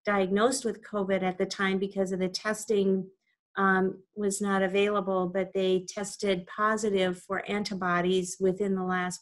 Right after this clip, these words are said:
probably week or two. And they came in with these residual symptoms that they were just frustrated with. Both of them just needed three sessions.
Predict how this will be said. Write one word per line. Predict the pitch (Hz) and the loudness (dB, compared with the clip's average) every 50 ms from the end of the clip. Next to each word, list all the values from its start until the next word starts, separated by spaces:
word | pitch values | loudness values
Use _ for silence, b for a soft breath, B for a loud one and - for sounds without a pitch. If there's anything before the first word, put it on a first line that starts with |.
| _ | _
probably | - 208 196 185 180 175 180 185 175 175 175 175 - _ _ _ _ _ _ _ _ _ 196 | -8 -6 -4 -4 -6 -4 -2 0 0 0 0 -2 -8 _ _ _ _ _ _ _ _ _ -4
week | 196 190 - | -4 -4 -2
or | 185 180 | -4 -4
two. | 175 - - 190 180 180 175 180 180 175 - _ _ _ _ _ _ _ _ _ _ _ _ _ _ _ _ _ _ _ | -4 -4 -4 -2 0 0 0 0 0 -2 -4 _ _ _ _ _ _ _ _ _ _ _ _ _ _ _ _ _ _ _
And | 214 208 202 | -2 0 2
they | 202 202 | 2 2
came | 196 - 214 208 202 | 2 2 0 2 2
in | 202 202 202 202 | 4 4 4 4
with | 190 185 190 | 2 2 0
these | - 190 190 180 180 185 | 0 0 0 0 0 0
residual | 196 185 175 190 190 180 180 185 170 175 | 0 0 2 0 0 0 0 -2 -2 -2
symptoms | 175 - - 214 214 214 - 190 180 180 175 | -4 -2 -2 0 0 0 0 0 -2 -2 -2
that | - 185 175 175 | -2 -4 -4 -2
they | 180 180 | -4 -4
were | 175 175 175 | -2 -4 -6
just | 175 185 175 - - - | -6 -6 -10 -10 -6 -2
frustrated | 196 190 190 185 - - 190 180 175 175 175 | -2 -2 -2 -2 -2 -2 -2 -2 -2 -2 -2
with. | 175 175 175 175 B B B B B B B _ | -2 -4 -4 -4 B B B B B B B _
Both | - 214 214 208 233 | 4 4 4 6 4
of | 226 | 2
them | 196 208 190 190 190 | 4 2 2 2 2
just | 190 196 190 - - | 0 0 -2 -2 -2
needed | 196 196 190 180 185 180 175 180 | 0 0 2 2 0 0 -2 -6
three | - - 196 196 190 | -4 0 0 0 0
sessions. | 180 - - - 180 180 180 - - 165 139 - - - - - | 0 0 0 2 2 2 2 0 -4 -6 -6 -6 -12 -16 -18 -20